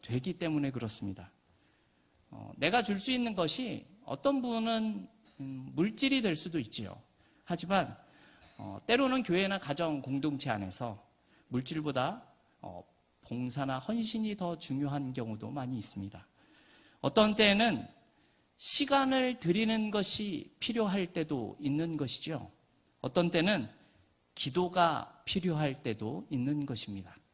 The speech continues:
그리고 또 어떤 때는 성도들의 말을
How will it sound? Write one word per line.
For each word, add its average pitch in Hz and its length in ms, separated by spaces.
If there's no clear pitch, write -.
그리고 208 260
또 226 160
어떤 214 320
때는 202 440
성도들의 294 680
말을 214 580